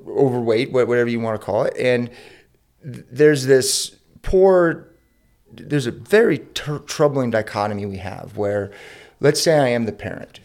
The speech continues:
right? Now I'm not a parent, but if I, let's say I'm the parent of, let's say a twelve-year-old, thirteen-year-old,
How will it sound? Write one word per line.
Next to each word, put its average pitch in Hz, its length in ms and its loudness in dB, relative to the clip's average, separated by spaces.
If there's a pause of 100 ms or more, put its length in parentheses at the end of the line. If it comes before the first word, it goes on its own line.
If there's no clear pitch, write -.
right? - 220 -14
Now 120 140 -4
I'm 127 80 -4
not 120 160 0
a 104 40 -4
parent, 107 380 -10
but 113 100 -4
if 113 120 -4
I, 113 100 0
let's 120 220 -8
say 135 100 -4
I'm 131 80 -4
the 117 80 -6
parent 113 380 -8
of, 101 120 -8 (440)
let's - 100 -10
say 117 120 -2
a 104 40 0
twelve-year-old, 107 1300 -2
thirteen-year-old, 98 680 -8